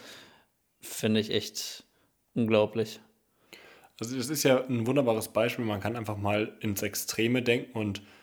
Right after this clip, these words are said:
Speaker 2: überlegen, wie groß dann der Einfluss von so einer,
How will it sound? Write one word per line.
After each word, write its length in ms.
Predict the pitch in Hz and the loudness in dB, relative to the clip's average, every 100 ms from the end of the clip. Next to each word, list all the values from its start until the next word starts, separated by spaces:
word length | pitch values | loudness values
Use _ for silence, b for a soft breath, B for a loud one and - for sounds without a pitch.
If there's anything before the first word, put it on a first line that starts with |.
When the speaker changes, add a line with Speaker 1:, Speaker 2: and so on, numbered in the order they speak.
| b b _ | b b _
Speaker 2:
überlegen, 560 | 113 104 101 113 113 98 | 4 6 6 4 2 0
wie 80 | |
groß 300 | 104 107 110 | 0 2 2
dann 120 | 110 95 | 2 0
der 120 | 92 | 0
Einfluss 340 | 92 92 92 | -2 -2 -6
von 200 | - 92 | -4 -4
so 100 | 90 | -2
einer, 420 | 92 90 90 101 | -2 -2 -2 -6